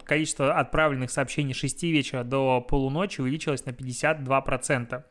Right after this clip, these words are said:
А, обмен сообщений в мессенджерах в обеденное время сократился на удаленке всего лишь на десять процентов со-, по сравнению с обычным снижением. А, ну, и как бы все. Люди начали работать больше. Я по себе вижу, что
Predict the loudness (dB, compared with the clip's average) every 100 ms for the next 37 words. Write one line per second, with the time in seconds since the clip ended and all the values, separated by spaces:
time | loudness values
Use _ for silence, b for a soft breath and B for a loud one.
0 | B B -14 -6 0 4 4 4 2 0
1 | 2 0 0 -2 0 -2 -2 -2 -2 0
2 | 0 0 -2 -2 0 0 0 0 -2 0
3 | -2 -4 -6 -6 -2 -2 -2 -4 -2 0
4 | 0 -2 -10 -6 -2 -2 -2 -6 -4 -4
5 | -4 -6 -4 -6 -6 -6 -8 -10 -14 -4
6 | -4 0 -2 -2 -2 -2 -2 -4 -6 -4
7 | -2 -2 -2 -6 B B -16 -10 0 2
8 | 4 4 2 0 -2 -2 -6 -8 -6 -2
9 | -2 -2 -4 -4 -6 -14 B B -4 -2
10 | 2 0 0 0 0 0 -2 -2 -6 -6
11 | -2 0 0 -2 -4 -2 0 0 -2 -4
12 | -2 0 2